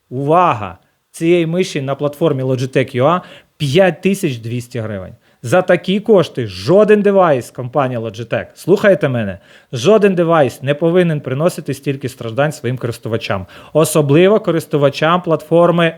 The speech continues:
Apple. Я користуюсь Apple'ом, і з першої секунди використання ти відчуваєш, що щось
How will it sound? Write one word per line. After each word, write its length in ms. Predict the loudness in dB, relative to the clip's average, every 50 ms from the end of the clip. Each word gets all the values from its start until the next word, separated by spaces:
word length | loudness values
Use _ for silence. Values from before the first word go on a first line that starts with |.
| -8 _ -4
Apple. 440 | -2 -2 0 0 0 0 0 -2 -6 -12 _ _ _ _ _ _ _ _ _ _ _ _ _ _ _ _ _ _ _ _ _ _
Я 300 | -4 0 2 2 2 2
користуюсь 540 | 2 0 0 0 -2 -2 -4 -4 -4 -2 0
Apple'ом, 420 | 0 2 2 2 2 2 0 0 -4 -12 -18 -20 _ _
і 100 | -8 -8
з 120 | -8 -8 -2
першої 500 | 2 4 6 6 4 2 0 -2 -2 -2
секунди 420 | -4 -8 -10 -8 -6 -4 -4 -4
використання 800 | -4 -6 -6 -10 -10 -8 -6 -2 -2 0 0 0 0 -2 -4 -6 -6 -2
ти 140 | 0 0 0
відчуваєш, 720 | 0 -2 -2 -2 -2 2 2 4 4 4 2 0 -4 -12 _
що 160 | _ -12 -12
щось 520 | -12 -12 -8 -4 0 0 0 -2 -4 -10